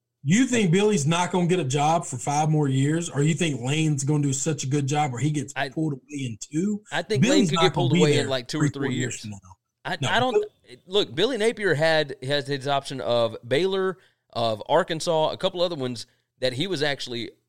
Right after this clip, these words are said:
Speaker 2: offered this year at Mississippi State. He was offered these jobs and didn't want 'em. Now, he, he's comfortable staying at Louisiana for a while. I mean, he's, he's making over a million a year.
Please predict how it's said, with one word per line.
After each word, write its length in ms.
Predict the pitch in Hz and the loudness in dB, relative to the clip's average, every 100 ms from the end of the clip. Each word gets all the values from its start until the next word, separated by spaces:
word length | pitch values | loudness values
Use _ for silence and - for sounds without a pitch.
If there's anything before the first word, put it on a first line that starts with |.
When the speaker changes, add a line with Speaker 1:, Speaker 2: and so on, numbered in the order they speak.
| - | -2
Speaker 2:
offered 500 | 151 247 - 90 _ _ _ - | 0 0 -2 -20 _ _ _ -6
this 220 | 131 - | -4 -2
year 320 | 127 117 110 - - | -2 -4 -4 -10 -8
at 120 | 135 | -4
Mississippi 400 | 180 160 180 151 | -2 -2 -4 -6
State. 400 | - 262 247 - _ _ _ _ | 0 0 0 -6 _ _ _ _
He 160 | - 190 | -6 -2
was 160 | 143 | 2
offered 380 | 156 247 175 139 | 2 2 0 -8
these 160 | 131 107 | -8 -2
jobs 380 | 117 110 107 | 0 0 -2
and 200 | - 123 | -6 -6
didn't 180 | 151 139 | -6 -4
want 220 | 139 165 90 | -2 -2 -4
'em. 60 | _ _ _ _ _ _ _ _ _ _ - | _ _ _ _ _ _ _ _ _ _ -4
Now, 180 | 127 107 | -2 -2
he, 340 | 127 151 233 | -4 -4 -6
he's 260 | - 196 269 | -10 -10 -2
comfortable 380 | 202 190 196 180 | -2 -2 -4 -6
staying 280 | - 175 165 | -4 -4 -4
at 40 | |
Louisiana 640 | 151 151 131 196 208 180 - _ | -4 -4 -4 -4 -2 -4 -8 _
for 280 | 151 143 139 _ | -4 -4 -4 _
a 60 | 117 | -6
while. 420 | 120 208 180 87 | 0 2 2 -4
I 20 | 110 | -8
mean, 140 | 120 | -6
he's, 180 | 147 135 | -8 -8
he's 240 | 120 135 | -8 -4
making 260 | 139 160 165 | -4 -2 -2
over 200 | 165 160 | -2 -4
a 40 | |
million 280 | 143 143 180 | -4 -4 -4
a 40 | 180 | -6
year. 340 | 127 123 | -6 -6